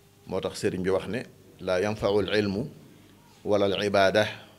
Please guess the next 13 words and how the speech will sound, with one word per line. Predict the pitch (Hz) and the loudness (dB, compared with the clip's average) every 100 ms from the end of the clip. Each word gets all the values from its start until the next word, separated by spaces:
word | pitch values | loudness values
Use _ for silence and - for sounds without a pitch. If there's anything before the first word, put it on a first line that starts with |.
| - - - - _ _ _ _ 80 | -20 -20 -20 -20 _ _ _ _ -8
بالأكل | 95 95 - 113 117 117 | -4 -4 -4 -4 -2 -2
للحرام | 104 101 95 - 104 104 101 101 | -2 0 -2 2 4 4 4 0
عند | 95 98 | -2 0
السادة." | 95 - 110 101 87 - - - - _ _ _ _ _ _ _ - _ _ _ - | 0 4 4 4 0 -8 -20 -20 -20 _ _ _ _ _ _ _ -20 _ _ _ -6
Nee | 95 | -2
na | 98 | 0
lu | 101 117 | 0 0
mën | 135 135 | 2 2
a | |
doon | 120 110 | 2 2
ci | 110 | 2
lu | 107 | 0
baax, | 95 90 | 2 2